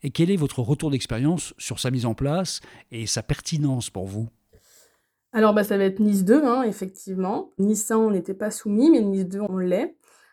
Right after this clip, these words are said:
Speaker 2: Notre position, elle est assez ferme sur le sujet. En tout cas, c'est aussi mon, mon responsable qui porte cette position. On cherche pas aujourd'hui la conformité à nis deux.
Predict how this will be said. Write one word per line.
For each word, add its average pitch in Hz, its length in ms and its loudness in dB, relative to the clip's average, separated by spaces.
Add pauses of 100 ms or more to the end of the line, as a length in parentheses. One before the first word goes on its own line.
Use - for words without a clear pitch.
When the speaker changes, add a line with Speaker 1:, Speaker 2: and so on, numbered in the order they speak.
(120)
Speaker 2:
Notre 214 180 2
position, 226 480 2
elle 214 140 4
est 196 80 4
assez 208 260 8
ferme 240 280 2
sur - 100 -4
le 220 80 0
sujet. 220 300 4
En 330 100 4
tout 220 140 -4
cas, 220 160 -4
c'est 196 240 -4
aussi 190 260 -8
mon, 190 240 -2
mon 185 220 -4
responsable 196 480 -8
qui 196 120 -14
porte 208 220 -10
cette 190 160 -8
position. 196 580 -6 (600)
On 262 140 0
cherche 262 320 -2
pas 254 180 6
aujourd'hui 220 400 6
la 196 140 2
conformité 226 760 0
à 208 80 4
nis 190 220 2
deux. 196 300 2